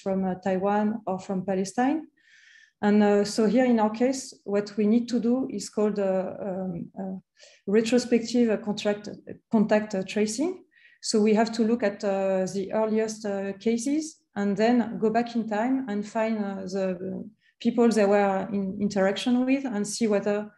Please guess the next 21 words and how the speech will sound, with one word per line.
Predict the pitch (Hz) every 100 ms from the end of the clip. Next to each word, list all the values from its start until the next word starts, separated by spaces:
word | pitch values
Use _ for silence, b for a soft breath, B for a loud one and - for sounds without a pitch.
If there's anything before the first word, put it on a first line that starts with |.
| b b b
they | 190 202
were | 196
infected, | 196 202 - 202 - 208
uh, | 196 185 185
by, | 170 175 175
uh, | 175
covid. | 170 175 165 165 - _ _ B B B B
So | - 214
the | 214
difficulties, | 196 233 247 254 247 - 262 254
uh, | 208 - 202 190 190
with, | 202 190
uh, | 196 190
retrospective | 190 214 240 - 233 226 233
contact | - 214 220 -
tracing | 220 220 233 233
with, | 208 185
uh, | 190 185
sars | 185 214
cov | - 220
two | 220 269 269